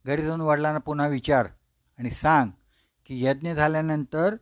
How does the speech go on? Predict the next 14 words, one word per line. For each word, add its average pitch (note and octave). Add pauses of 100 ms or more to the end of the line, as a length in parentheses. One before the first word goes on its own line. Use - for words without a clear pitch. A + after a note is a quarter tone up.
(280)
उरलेल्या D#3
धनावर C3+ (380)
रुद्र D#3 (100)
आपला D3+
हक्क -
सांगत C3+
आहे." G#2+ (760)
नाभाग A3 (340)
घरी C#3+
परत B2
आला. G#2+ (380)
घडलेला F3+
सगळा F#3
प्रसंग F#3+